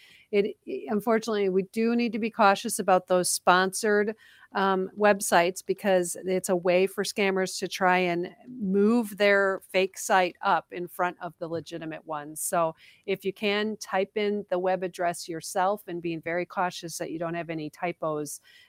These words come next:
in there so you don't end up at one of those, uh, fake websites because they often try and select ones where it might be the most common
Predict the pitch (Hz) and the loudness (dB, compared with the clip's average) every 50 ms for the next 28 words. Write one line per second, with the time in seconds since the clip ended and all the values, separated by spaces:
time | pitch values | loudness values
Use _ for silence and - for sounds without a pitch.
0 | _ - - 185 175 175 170 160 156 156 156 - - 185 165 165 160 165 160 156 | _ -4 -2 -2 0 0 0 0 -2 -2 -2 -4 -6 -4 -2 -2 -2 -2 -2 -4
1 | 156 156 147 147 143 - 160 - - 165 160 165 160 151 156 151 147 147 147 - | -4 -2 -2 -2 -4 -4 -8 -10 -8 -6 -4 -4 -4 -2 -2 -2 -2 -2 -4 -8
2 | - - - 165 156 151 147 147 143 - - - 214 - _ _ _ _ - 208 | -10 -12 -12 -10 -8 -6 -4 -4 -6 -6 -10 -16 -18 -20 _ _ _ _ 0 0
3 | 180 170 - - 180 190 196 - - 185 151 147 - - - 180 - - 180 160 | 0 0 4 4 4 4 4 2 0 0 0 0 -2 -8 -10 -10 -4 -2 -2 -2
4 | - 170 156 160 - 175 170 175 - - 180 165 160 160 - _ - - - - | 0 -2 -2 0 2 4 4 2 2 0 -4 -2 -2 -4 -8 _ -20 -20 -20 -20
5 | _ - - - 196 180 180 180 170 165 156 151 151 - _ _ _ - - - | _ -8 0 6 8 8 8 6 4 2 0 -2 -6 -10 _ _ _ -8 -6 -2
6 | - 190 180 185 196 202 202 - 214 190 185 180 175 175 175 175 160 - - 190 | 0 2 6 6 6 6 6 0 0 4 6 6 6 4 2 -2 -2 -4 -2 0
7 | 175 170 165 160 165 - - 180 180 - 185 180 170 160 - 185 175 165 170 165 | 2 4 4 4 2 2 0 -2 -4 -2 -2 -4 -4 -2 0 0 0 0 0 -2
8 | 156 160 160 - - - 175 175 180 175 160 151 151 - | -2 -4 -6 -8 -6 -6 -4 -4 -4 -4 -6 -6 -8 -10